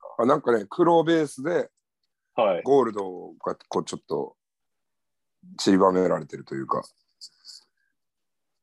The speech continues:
Speaker 1: あ。
Speaker 2: かっこいいんですよ。
Speaker 1: 本当だ。っていうか、す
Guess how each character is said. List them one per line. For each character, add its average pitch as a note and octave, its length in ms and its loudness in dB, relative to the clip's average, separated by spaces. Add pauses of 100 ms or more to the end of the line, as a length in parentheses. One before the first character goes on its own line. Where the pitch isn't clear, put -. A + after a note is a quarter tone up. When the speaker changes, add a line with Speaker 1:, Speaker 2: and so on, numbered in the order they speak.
(400)
Speaker 1:
あ。 F#3 160 8
Speaker 2:
か B2 80 8
っ - 100 -4
こ G#2+ 100 4
い G#2+ 40 0
い - 20 -2
ん G2 40 -10
で F2 60 -14
す - 120 -16
よ。 - 120 -20 (640)
Speaker 1:
本 C3 260 -4
当 C3 160 0
だ。 B2+ 300 6
っ B2+ 80 -8
て F3+ 100 0
い - 20 4
う C#3 40 -4
か、 G#2+ 180 -2
す - 140 -4